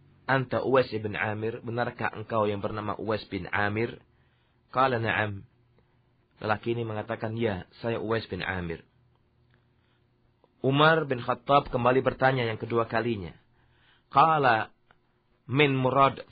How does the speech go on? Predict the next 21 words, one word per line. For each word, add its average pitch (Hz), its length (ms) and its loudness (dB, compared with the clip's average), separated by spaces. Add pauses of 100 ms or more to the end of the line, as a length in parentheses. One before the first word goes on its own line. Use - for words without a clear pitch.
thumma 120 480 0
min 117 320 -4
Qaran. 143 560 2 (960)
Apakah 117 400 -4
engkau 123 240 2
dari 104 560 -4
kabilah 107 560 -4 (800)
Murad, 120 400 2 (240)
kemudian 107 400 0
dari 98 240 0
Qaran?" 110 480 2 (720)
Karena 85 160 -8
memang 95 240 -6
Uwais 123 240 2 (160)
dikatakan 104 400 -4
Uwais 107 240 -4
Al-Qarani. 117 800 4 (1120)
Ada 95 160 -10
yang 98 160 -2
mengatakan 98 400 -4
Al-Qarni. 131 880 4